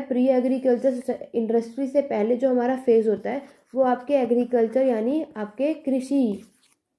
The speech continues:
फार्मिंग का समय होता है, जब लोग खेती करते हैं, ठीक है। तो यहाँ पर वो टाइम है। अब आपको बताना है कि उस समय आपके ह्यूमन और नेचर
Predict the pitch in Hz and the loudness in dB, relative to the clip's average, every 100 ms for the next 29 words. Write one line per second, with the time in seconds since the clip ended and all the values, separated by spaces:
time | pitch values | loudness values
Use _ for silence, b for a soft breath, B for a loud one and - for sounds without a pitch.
0 | _ _ _ _ _ 247 240 247 262 277 | _ _ _ _ _ 0 2 2 2 2
1 | 277 277 226 208 190 202 208 208 233 285 | 0 0 -2 0 -2 -2 -2 0 0 -2
2 | - - 247 247 254 247 202 170 175 165 | -6 0 2 2 0 0 0 -2 -8 -12
3 | 165 - 277 311 320 B B B B - | -14 -16 -10 -8 -10 B B B B -4
4 | 262 240 262 262 294 240 240 247 214 202 | 0 0 0 2 2 4 2 4 0 0
5 | 220 285 B B B - 247 254 254 285 | 0 -2 B B B -4 -2 -2 0 -2
6 | 269 240 226 254 262 262 254 254 247 262 | 0 -2 -2 -2 0 -2 0 0 0 -2
7 | 233 240 226 233 240 240 226 202 226 247 | -2 -2 0 2 2 2 2 0 -2 -4